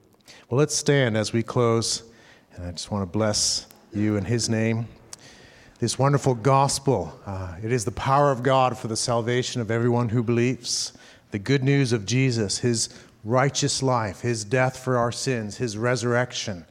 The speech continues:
his wonderful reign, his imminent return. This, this good news changes our lives. And it is that message we have a privilege to carry. And it is working in us. And so may, as it says in Ephesians three,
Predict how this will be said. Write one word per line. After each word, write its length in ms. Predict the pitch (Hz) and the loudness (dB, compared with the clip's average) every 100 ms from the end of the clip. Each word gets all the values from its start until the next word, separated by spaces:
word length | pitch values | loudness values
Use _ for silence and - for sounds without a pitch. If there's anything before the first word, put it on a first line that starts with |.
| - - - | -20 -20 -12
his 160 | 107 | -8
wonderful 380 | 104 110 117 123 | -4 -4 -2 -2
reign, 420 | 113 117 113 113 | 0 0 0 -2
his 320 | 104 110 98 - | -4 -6 -6 -8
imminent 360 | 123 117 110 - | -6 -6 -6 -8
return. 580 | 110 - - 120 107 98 | -10 -10 -6 -4 -4 -4
This, 240 | 123 - - - - | -4 -4 -8 -16 -6
this 180 | 135 120 | -2 -2
good 320 | 107 110 151 | -2 0 2
news 800 | 135 143 135 110 92 - - - - - _ _ | 4 4 4 2 0 -2 -2 -4 -12 -20 _ _
changes 420 | - 135 127 117 | -2 0 0 0
our 180 | 113 113 | 2 0
lives. 720 | 107 90 85 - - - - - _ _ - | 0 -4 -8 -10 -6 -6 -8 -14 _ _ -12
And 160 | 98 104 | -6 -2
it 80 | |
is 160 | 120 107 | -2 0
that 200 | 113 104 | 0 0
message 380 | 110 110 - 98 | -2 -2 -4 -4
we 100 | 101 | -4
have 80 | 98 | -6
a 40 | |
privilege 500 | - 110 104 98 - | -4 -4 -2 -6 -8
to 100 | - | -8
carry. 580 | 101 - 104 101 92 87 - - - - - _ _ - | -8 -6 -4 -2 -4 -8 -16 -20 -20 -20 -20 _ _ -6
And 100 | 104 | -2
it 100 | 113 | 2
is 140 | 147 | 4
working 340 | 120 147 147 135 | 4 4 4 4
in 140 | 147 | 4
us. 580 | 131 98 - - - - - | 4 0 -2 -4 -6 -8 -8
And 120 | 107 | -4
so 320 | - 135 127 | 2 2 4
may, 500 | 120 131 131 131 113 - - - | 2 2 2 2 -2 -12 -14 -8
as 120 | 113 | -4
it 80 | 117 | -2
says 280 | - 135 | 2 2
in 60 | 123 | 2
Ephesians 560 | 120 143 139 117 120 - | 0 0 0 0 -2 0
three, 440 | 123 120 110 98 | 2 2 0 -4